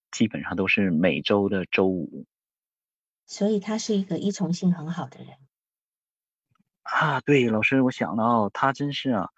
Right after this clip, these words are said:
Speaker 1: 存在这种依赖性的这种情感吧。
Speaker 2: 应该是依从性。
Speaker 1: 依从性，嗯，嗯，
Speaker 2: 依从性，
Speaker 1: 嗯。
Speaker 2: 他是一个依从性很好的人，但是他的，你要知道他的，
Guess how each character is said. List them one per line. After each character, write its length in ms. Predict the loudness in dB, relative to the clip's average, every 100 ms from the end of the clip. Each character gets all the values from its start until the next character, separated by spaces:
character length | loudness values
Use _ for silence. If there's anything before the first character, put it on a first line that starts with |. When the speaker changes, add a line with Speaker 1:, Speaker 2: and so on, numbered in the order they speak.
| -20 -20 _
Speaker 1:
存 200 | -2 0
在 260 | 4 4 4
这 140 | 4
种 500 | 4 4 4 2 -2 -8 -14 2
依 120 | 4
赖 180 | 4 2
性 140 | 2
的 80 | 0
这 120 | -2
种 120 | -6
情 200 | -8 -10
感 220 | -8 -8 -6
吧。 320 | -8 -8 -14 _ _ _ _ _ _ _ _ _ _ _ _ _ _ _
Speaker 2:
应 240 | -6 -4 -2
该 240 | -4 -4
是 180 | -4 -4
依 240 | -2 -4
从 380 | -4 -6 -10 -10
性。 320 | -10 -2 -2 -2 _ _ _ _ _
Speaker 1:
依 40 | -16 -14
从 220 | -8 -8
性， 280 | -4 -6 -8 _
嗯， 180 | 2 2 0
嗯， 240 | -4 -4 -10
Speaker 2:
依 140 | -14 -4
从 160 | 0 2
性， 160 | 2
Speaker 1:
嗯。 20 |
Speaker 2:
他 140 | 2 2
是 80 | 0
一 100 | -2
个 80 | 0
依 120 | 0
从 220 | 2 0
性 180 | 0 -6
很 220 | 0 0
好 200 | 2 -6
的 120 | -6
人， 80 | -4
但 140 | 0 0
是 60 |
他 140 | 0 -2
的， 120 | 0
你 120 | -2
要 120 | -2 -4
知 160 | -4
道 160 | -2 -2
他 140 | -2
的， 100 | -6